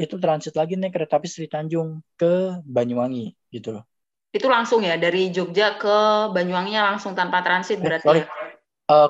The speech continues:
Speaker 1: kalau nggak salah waktu itu, waktu itu Jogja Jember deh kalau nggak salah. Nah, itu langsung, eh, transitnya tuh cuma satu setengah jam kalau nggak salah.
Speaker 2: Di Jembernya
Speaker 1: Gitu.
Speaker 2: berarti ya?
Speaker 1: Iya.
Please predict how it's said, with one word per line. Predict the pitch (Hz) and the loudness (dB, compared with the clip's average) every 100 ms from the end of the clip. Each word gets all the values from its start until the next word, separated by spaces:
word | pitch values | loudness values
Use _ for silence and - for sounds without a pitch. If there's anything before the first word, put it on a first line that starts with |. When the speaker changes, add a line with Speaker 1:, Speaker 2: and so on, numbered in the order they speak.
| - | 6
Speaker 1:
kalau | 156 | 4
nggak | 156 156 | 4 4
salah | 160 196 | 6 6
waktu | 185 180 | 4 0
itu, | 202 214 196 - | 2 2 0 -2
waktu | 151 165 | -2 -2
itu | 165 208 | -4 -2
Jogja | 170 - 147 143 | -2 -2 0 0
Jember | 135 143 165 131 | 0 0 0 0
deh | 117 | -2
kalau | 127 | -2
nggak | 123 127 | 0 0
salah. | 123 110 _ _ _ - | 0 -4 _ _ _ -6
Nah, | 131 | -6
itu | 131 190 | -4 -2
langsung, | 185 180 185 180 165 _ - | -2 -2 -6 -6 -10 _ 0
eh, | 151 147 147 147 | 4 4 2 -4
transitnya | 151 147 147 151 180 | -4 -4 -6 -10 -10
tuh | 208 | -8
cuma | 190 160 151 147 147 151 - _ - - | -6 -2 -2 -2 -4 -8 -12 _ -20 -6
satu | 139 143 | -6 -6
setengah | 151 151 123 | -8 -8 -2
jam | 127 156 | -2 -2
kalau | 135 117 | -4 -4
nggak | 113 | -4
salah. | 110 101 _ _ _ - | -8 -8 _ _ _ -6
Speaker 2:
Di | 196 | -2
Jembernya | 202 196 214 220 | 0 2 2 2
Speaker 1:
Gitu. | 180 | 2
Speaker 2:
berarti | 175 175 156 | 0 0 -4
ya? | 147 - _ _ _ _ _ _ _ _ _ _ _ 165 | -4 -12 _ _ _ _ _ _ _ _ _ _ _ 2
Speaker 1:
Iya. | 143 | 6